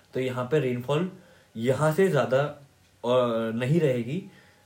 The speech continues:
but यहाँ पे ज़्यादा distribution रहेगा rainfall का, throughout the year रहेगी, है ना? और यहाँ पे भी क्या होगा,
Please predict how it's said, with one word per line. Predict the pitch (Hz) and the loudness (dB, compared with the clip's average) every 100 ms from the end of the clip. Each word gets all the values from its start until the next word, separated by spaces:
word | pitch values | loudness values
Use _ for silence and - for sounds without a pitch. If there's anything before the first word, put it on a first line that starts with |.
| _ _ 117 | _ _ 0
but | 156 196 - | 2 2 -4
यहाँ | 123 123 127 | -4 -2 -2
पे | 143 175 208 | -2 2 2
ज़्यादा | 165 135 127 175 202 - | 2 0 2 2 0 -2
distribution | 147 127 - 190 185 165 | -6 -6 -2 0 0 -2
रहेगा | 107 92 | -4 -8
rainfall | 90 92 - | -12 -14 -18
का, | 87 - | -18 -20
throughout | _ - 143 143 147 | _ -12 0 0 2
the | 147 127 | 0 0
year | 127 | -2
रहेगी, | 98 92 - - _ _ _ _ | -4 -8 -16 -20 _ _ _ _
है | 131 | -6
ना? | 165 120 - - _ _ _ _ | -6 -6 -14 -20 _ _ _ _
और | 123 180 190 - 120 | 2 4 2 -6 -6
यहाँ | 131 131 156 | -2 0 2
पे | 185 | 2
भी | 190 | 4
क्या | 180 | 4
होगा, | 175 185 | 4 4